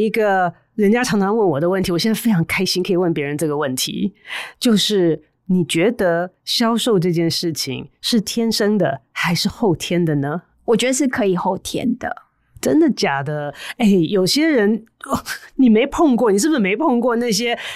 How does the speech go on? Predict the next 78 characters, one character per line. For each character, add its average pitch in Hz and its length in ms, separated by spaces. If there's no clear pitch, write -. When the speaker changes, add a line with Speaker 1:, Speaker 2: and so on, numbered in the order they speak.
Speaker 1:
真 320 120
的 302 80
天 285 280
生 269 180
不 208 140
适 262 160
合 254 120
做 240 160
销 220 220
售 226 180
的 190 80
人， 180 140
但 240 160
是 247 80
不 208 140
知 220 80
道 226 100
为 226 100
什 175 140
么 170 80
被 196 80
安 208 160
排 208 180
来 175 160
这 208 220
个 196 140
位 185 260
置， 147 260
真 320 160
的 302 80
很 226 200
卡 - 420
欸。 - 260
Speaker 2:
呃， 254 120
我 233 220
觉 220 100
得 381 120
销 359 240
售 359 200
是 302 140
可 262 180
以 214 80
学 - 520
的， 98 120
我 202 140
常 247 140
常 262 80
说 302 120
销 277 200
售 269 120
是 233 120
可 226 120
以 180 80
学 - 480
的， - 220
因 311 100
为 370 60
我 330 60
们 220 80
有 185 120
些 269 160
伙 202 280
伴 202 200
其 180 220
实 190 180
很 127 200
木 185 180
讷 180 220
寡 - 160
言， - 180
但 349 160
是 339 80
他 302 180
很 262 200
会 190 180
做 190 220
报 156 260
表， - 180